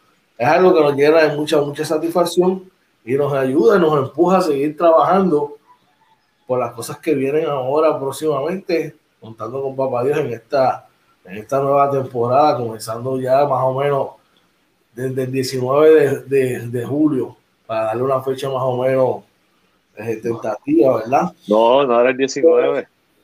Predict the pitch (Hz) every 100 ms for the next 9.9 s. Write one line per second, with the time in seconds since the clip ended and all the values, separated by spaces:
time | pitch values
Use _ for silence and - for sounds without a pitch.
0 | _ _ 156 - 165 _ - - 139 131
1 | 156 - - 131 139 131 135 180 214 127
2 | - - _ 120 123 127 156 196 226 214
3 | 233 247 - 170 147 135 135 185 - _
4 | _ - 98 104 113 117 123 127 123 123
5 | - 113 110 113 117 107 110 - 104 -
6 | 92 135 139 151 160 160 - 131 151 190
7 | 196 196 220 220 240 196 185 202 208 202
8 | 220 208 208 214 190 226 208 170 175 190
9 | 190 190 190 175 180 185 180 -